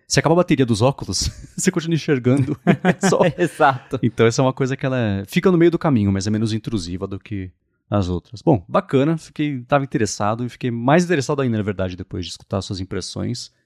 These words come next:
Speaker 1: Espero poder testar em breve aí. Mas vamos lá, vou começar aqui com o episódio fazendo, claro, a nossa tradicional recapitulação e nossas impressões sobre o episódio mais recente de For All Mankind, o episódio Leningrad.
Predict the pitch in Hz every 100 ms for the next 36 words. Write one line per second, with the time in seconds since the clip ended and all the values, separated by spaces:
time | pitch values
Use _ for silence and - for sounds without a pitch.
0 | _ _ - 107 - 113 110 110 - 90
1 | 87 - _ 135 101 90 90 85 90 117
2 | 160 _ _ _ _ - 190 220 277 233
3 | 156 196 190 185 165 160 143 131 143 110
4 | 95 104 123 185 - 277 214 127 143 160
5 | 95 95 117 120 _ _ - 98 107 -
6 | 92 - 107 - 113 101 107 98 87 80
7 | 78 - 120 - 107 98 - 123 139 139
8 | 117 95 87 85 104 117 110 104 95 -
9 | 107 104 - _ _ - - 120 110 117
10 | 131 117 120 107 107 110 104 101 117 -
11 | 113 - 113 110 147 107 - 120 143 98
12 | 107 107 113 127 233 208 117 87 95 95